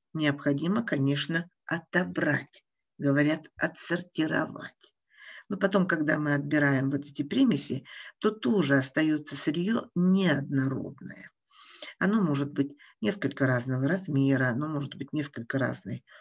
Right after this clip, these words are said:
формы, даже если это, ну, предположим, томаты одного сорта. Вот их посадили, чтоб потом, а, из них, м, произвести томатный сок или томатную пасту, или там томаты, скажем,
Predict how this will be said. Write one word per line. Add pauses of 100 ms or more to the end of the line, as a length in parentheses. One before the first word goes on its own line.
(120)
формы, (300)
даже
если
это, (280)
ну,
предположим,
томаты
одного
сорта.
Вот
их
посадили,
чтоб
потом, (420)
а,
из
них, (400)
м, (920)
произвести (260)
томатный
сок
или
томатную
пасту,
или
там
томаты,
скажем,